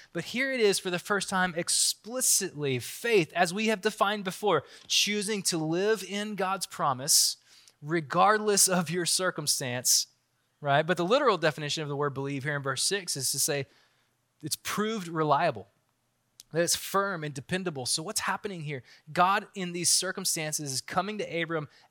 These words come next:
asking him to take a hard look at his life, and what did he see? For one, he saw he already failed.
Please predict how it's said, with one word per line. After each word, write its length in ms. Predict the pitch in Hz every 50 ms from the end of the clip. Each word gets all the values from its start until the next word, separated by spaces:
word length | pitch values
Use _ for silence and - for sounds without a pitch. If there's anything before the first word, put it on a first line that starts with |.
| - -
asking 500 | 175 180 208 208 - - - 196 175 170
him 420 | 151 156 151 151 147 147 147 143 _ - - _ -
to 100 | - 160
take 200 | - 175 160 -
a 60 | 135
hard 400 | - - - 180 202 220 226 208
look 180 | 214 208 208 -
at 80 | 190
his 160 | 185 175 143
life, 360 | 156 160 165 156 147 139 131 -
and 160 | 160 147 139 139
what 120 | 151 165
did 100 | 170 165
he 80 | 160 151
see? 380 | - - - 170 165 151 143
For 220 | 123 - - 151 143
one, 300 | 147 160 170 175 185 170
he 120 | 165 160
saw 320 | 135 - - 170 156 165
he 160 | 156 151 147 143
already 280 | 127 143 151 156 151
failed. 440 | 143 - - 143 147 127 107 107